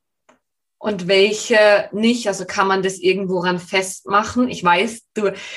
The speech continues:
ist übrigens kurze Seitennotiz an euch, an die Zuhörerschaft.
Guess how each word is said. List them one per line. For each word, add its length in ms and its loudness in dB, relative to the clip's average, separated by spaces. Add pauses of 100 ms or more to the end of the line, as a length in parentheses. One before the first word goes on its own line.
(120)
ist 200 -18
übrigens 440 0
kurze 320 0
Seitennotiz 1120 -2
an 140 0
euch, 280 -2
an 140 -4
die 100 -6
Zuhörerschaft. 680 2